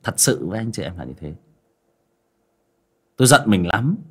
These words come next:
Bây giờ thì ông già tôi không còn được như ngày xưa là mười mấy năm, nó, nó, nó trôi qua kinh khủng lắm. Năm đấy ông già mới chỉ có, có khi cũng chỉ hơn tầm, tầm này của tôi ít, ít, ít tuổi thôi.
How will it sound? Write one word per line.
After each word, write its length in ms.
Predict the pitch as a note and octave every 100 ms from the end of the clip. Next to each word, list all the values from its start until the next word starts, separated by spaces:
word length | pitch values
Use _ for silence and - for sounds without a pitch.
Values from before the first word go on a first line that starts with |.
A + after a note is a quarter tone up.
| _ _ _ _ _ _ _ _ _ _ _ _ _ _ _ _ _ _ _ _ _ _ _ _ _ _ -
Bây 200 | G#2 A2
giờ 200 | F#2 E2+
thì 60 |
ông 160 | F2+ G#2
già 120 | F2+
tôi 140 | F#2+
không 180 | F#2+ A2+
còn 180 | F#2+ E2
được 180 | E2 D#2+
như 280 | G2 G#2 - - -
ngày 200 | E2+ D#2+
xưa 220 | D2 G#2 F#2+
là 160 | E2+
mười 220 | A2 F2+
mấy 140 | D#2 F2
năm, 340 | B2 C3 A#2+
nó, 80 | A2+ - D3 -
nó, 100 | D3+
nó 160 | D#3 D#3
trôi 180 | D#3+ D3+
qua 120 | C#3+ C#3+
kinh 140 | C#3
khủng 240 | C#3 D2
lắm. 240 | - C#3+ C#3+
Năm 240 | D#3+ D#3
đấy 200 | D3+ E3
ông 220 | G#3+ E3
già 280 | C#3 F2+ E2+
mới 100 | G2
chỉ 280 | C3 F#2+ B1 -
có, 160 | B2+ D#3 - - - _ _ _ _ _
có 100 | -
khi 220 | F#3+ F3+ D3+
cũng 80 | D#3
chỉ 120 | -
hơn 260 | D#3 D#3+ D3+
tầm, 160 | D#3 A2+
tầm 200 | - G#2+
này 160 | G#2+ G2+
của 100 | F2+
tôi 200 | D3+ D#3
ít, 200 | F3 - -
ít, 160 | B3
ít 180 | B3 C#4 -
tuổi 200 | B2 D#2+ E2
thôi. 200 | - F#3